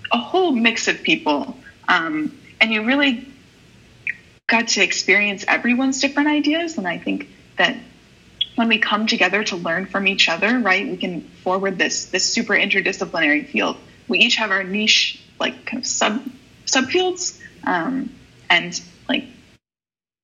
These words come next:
when we consider other people's ideas, we really can advance the field further. So that class kind of gave me, uh,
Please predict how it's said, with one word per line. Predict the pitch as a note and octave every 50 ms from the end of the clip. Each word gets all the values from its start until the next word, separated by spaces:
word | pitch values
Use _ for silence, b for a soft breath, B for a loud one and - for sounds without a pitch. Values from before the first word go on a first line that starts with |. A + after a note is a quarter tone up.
| _ _ _ _ _ _ _
when | - G#3 G#3
we | G#3 G#3
consider | - A3 G3+ - - A3+ A3
other | G#3+ G3+ - F#3+ G3
people's | G3 - F#3+ F3 - F3 E3 D#3 D3+ D#3 - - -
ideas, | F#3 F3+ F3 - - F#2 - - - - - - - - - -
we | - G3
really | E3 F#3 F3+ F3 F#3
can | F#3 F#3
advance | F#3+ F3+ - D#3 D#3+ D3+ -
the | - E3
field | - - D#3 D3 D3+ C#3+ - - - - - - - - - - - - - -
further. | - - F#3 G3 - F#3 - G3
So | - - - F3+ E3 D#3 D#3 D3+ B B B B B B - -
that | G#3+ A3 G#3+
class | - A#3 A#3+ A#3+ -
kind | - G#3+ G3+
of | F#3+ F3 F3 A3 - - - - - - - - - - - - - - - - -
gave | - F#3+ F#3+ G#3 G3+ F#3+
me, | G3 F#3 F#3 F3 E3+ F3 - - -
uh, | F3+ F3+ - - - - -